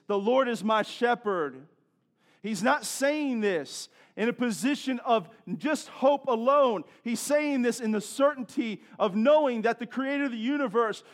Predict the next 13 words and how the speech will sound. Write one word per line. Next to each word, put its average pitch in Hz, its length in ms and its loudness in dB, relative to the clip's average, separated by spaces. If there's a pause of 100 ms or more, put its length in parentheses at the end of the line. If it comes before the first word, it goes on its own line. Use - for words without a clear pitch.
(120)
who 254 120 0
is 254 120 -2
also 269 360 -2
the 254 120 -4
one 247 280 -2
who 233 120 2
knows 277 400 2
me 254 100 -2
personally 214 880 -2 (300)
and 214 120 0
cares 302 380 2
for 247 180 -6
me, 214 300 -2